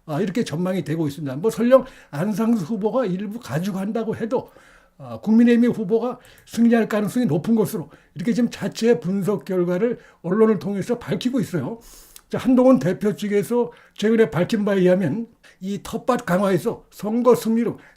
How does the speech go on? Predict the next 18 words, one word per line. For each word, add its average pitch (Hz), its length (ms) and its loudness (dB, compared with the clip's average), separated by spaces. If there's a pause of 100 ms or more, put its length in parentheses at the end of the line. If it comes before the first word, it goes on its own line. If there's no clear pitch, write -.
당내 214 480 2
리더십을 202 640 -2
확실히 277 460 -2
세울 226 320 -4
수 233 120 -4
있을 190 180 -6
것이다. 180 400 -8 (300)
자, 165 100 -6
이렇게 247 300 2
밝히고 208 400 -4
있다는 180 320 -4
것은, 190 520 -4 (440)
아, 123 280 -8
이 214 180 4
지역에서 208 600 6
자체 190 400 -2
여론조사를 170 640 -2
돌려보니까 151 640 -2